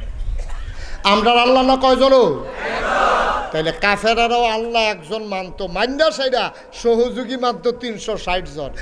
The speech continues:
ওখান আমরার কারবার এমন হইছে, আপনি যদি কইবেন যে, "হুজুর, আমরা কি এত খারাপ?"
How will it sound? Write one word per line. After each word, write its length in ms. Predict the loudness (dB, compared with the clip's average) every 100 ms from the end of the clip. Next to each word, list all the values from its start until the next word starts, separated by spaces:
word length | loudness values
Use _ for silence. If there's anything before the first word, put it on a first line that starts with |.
| 0
ওখান 200 | 0 2
আমরার 420 | 0 0 0 -2
কারবার 360 | -2 -6 -4 -4
এমন 280 | -4 -4 -6
হইছে, 360 | -6 -6 -6 -6 -6
আপনি 220 | -4 -2 -2
যদি 240 | -4 -6
কইবেন 240 | -4 -4
যে, 80 | -4
"হুজুর, 220 | -4 -2
আমরা 200 | -2 -2
কি 120 | -4 -4
এত 200 | -4 -4
খারাপ?" 260 | -2 -2